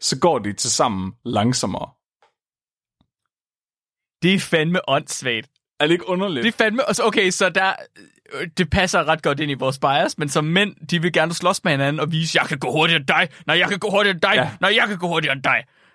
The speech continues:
Speaker 2: Og så kvinder, de er sådan nogle bløde nogle, sådan, "Nej, du skal ikke. Vi tager, vi tager det bare i dit tempo. Nej, vi tager, vi tager det i dit tempo." Det er det, du siger til mig.
Speaker 1: Ja.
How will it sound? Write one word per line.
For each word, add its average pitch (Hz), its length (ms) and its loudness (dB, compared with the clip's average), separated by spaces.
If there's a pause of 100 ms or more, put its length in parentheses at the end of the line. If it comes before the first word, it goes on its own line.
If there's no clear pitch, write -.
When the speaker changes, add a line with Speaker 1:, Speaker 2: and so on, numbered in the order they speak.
Speaker 2:
Og 160 100 0
så 185 120 2
kvinder, 190 280 2
de 190 100 -2
er 180 40 -2
sådan 175 140 -4
nogle 165 160 -2
bløde 165 160 0
nogle, 151 200 -2
sådan, 180 140 -4
"Nej, 330 320 -2
du 359 80 -2
skal 381 180 -4
ikke. 381 160 -4
Vi 349 160 2
tager, 370 160 4
vi 359 140 -2
tager 392 160 2
det 330 100 -6
bare 359 120 0
i 349 80 -2
dit 440 180 4
tempo. 269 360 -4
Nej, 240 140 -6 (220)
vi 330 140 -4
tager, 330 200 -4 (240)
vi 262 60 -8
tager 349 160 0
det 311 80 -2
i - 80 -20
dit 453 220 2
tempo." 269 540 -2 (1500)
Det - 20 -6
er 135 40 -6
det, 131 100 0
du 123 60 -2
siger 127 160 0
til 120 100 -2
mig. 117 100 -2 (240)
Speaker 1:
Ja. 135 100 2